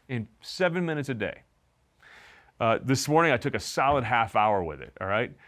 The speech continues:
But you can do this in s-, in five minutes, and it, it is life-changing if you're disciplined and stick to it.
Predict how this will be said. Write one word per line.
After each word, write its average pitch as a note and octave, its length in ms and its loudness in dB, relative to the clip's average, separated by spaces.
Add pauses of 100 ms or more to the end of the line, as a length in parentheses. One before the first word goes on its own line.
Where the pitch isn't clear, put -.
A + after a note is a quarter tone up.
(260)
But - 160 0
you F#3+ 220 6
can G3 240 6
do A3+ 160 8
this F3 180 6
in E3+ 60 2
s-, - 180 -2
in C#3+ 140 2
five F#3+ 520 4
minutes, F2 420 -4
and C3+ 140 0
it, C3+ 140 0
it D3+ 140 2
is D3+ 160 2
life-changing D#3+ 640 2
if B2 180 -2
you're C3+ 80 2
disciplined B2+ 480 -2
and G#2+ 100 -4
stick - 340 -4
to F2 180 -4
it. D2+ 100 -8